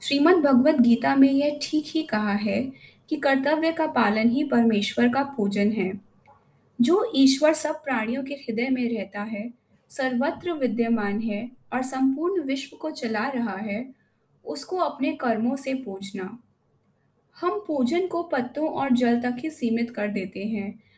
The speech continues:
हम कर्म में कितने ही हीन हों, पर हम समझते हैं कि किसी बगीचे से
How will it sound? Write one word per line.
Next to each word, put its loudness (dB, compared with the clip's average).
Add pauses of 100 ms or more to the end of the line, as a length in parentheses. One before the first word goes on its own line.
(220)
हम 0
कर्म 0
में 2
कितने -4
ही 0
हीन 0
हों, -4 (300)
पर -2
हम -2
समझते 0
हैं 0
कि -2
किसी -4
बगीचे 0
से 0